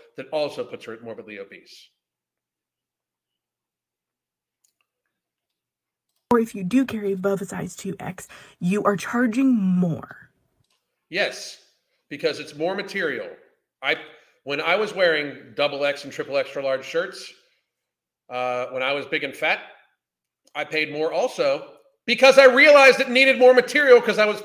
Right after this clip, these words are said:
Speaker 1: bigger. And I'm not stupid and crazy like these fat fucking people.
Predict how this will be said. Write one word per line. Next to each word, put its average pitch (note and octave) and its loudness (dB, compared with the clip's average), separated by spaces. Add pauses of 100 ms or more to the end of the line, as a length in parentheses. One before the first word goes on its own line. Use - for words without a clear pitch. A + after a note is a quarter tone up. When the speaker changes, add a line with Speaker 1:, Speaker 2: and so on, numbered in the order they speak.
(100)
Speaker 1:
bigger. C4+ 0 (1200)
And G3 -2
I'm G#3 -2
not A3 -2
stupid - -4 (160)
and F#3+ -6
crazy F3 -2
like D3+ -10
these - -12
fat - -2
fucking D#3+ -6
people. C3 -12